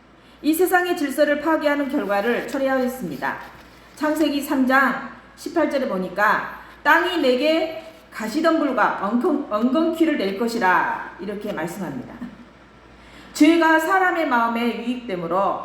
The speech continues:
영과 육의 조화가 깨어지고 그 결과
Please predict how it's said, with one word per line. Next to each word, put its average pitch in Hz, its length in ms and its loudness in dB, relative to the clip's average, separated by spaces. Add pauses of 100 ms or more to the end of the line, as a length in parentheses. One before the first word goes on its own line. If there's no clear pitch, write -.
(360)
영과 269 500 4
육의 247 220 2
조화가 214 460 -2
깨어지고 214 640 -10 (220)
그 233 180 -4
결과 214 760 0